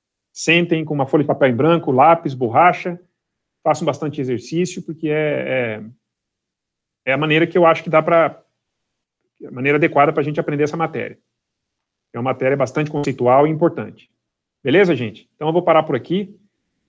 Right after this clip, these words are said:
É, a gente se vê na terça-feira, tá? Bom feriadão pra vocês, aproveitem pra descansar,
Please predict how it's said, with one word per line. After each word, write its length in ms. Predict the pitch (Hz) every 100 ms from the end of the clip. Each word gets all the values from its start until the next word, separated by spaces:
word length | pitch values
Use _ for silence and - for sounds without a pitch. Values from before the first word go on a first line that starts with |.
| _ _ _ _ _
É, 400 | 120 123 120 120
a 120 | 127
gente 200 | 117 151
se 100 | -
vê 140 | 143 156
na 100 | 156
terça-feira, 520 | 156 160 - 117 101
tá? 200 | 156 156
Bom 240 | 139 165
feriadão 360 | 175 151 135 135
pra 80 | 123
vocês, 580 | 113 156 180 180 180
aproveitem 320 | - 139 147 143
pra 100 | 143
descansar, 680 | - 123 - 151 170 -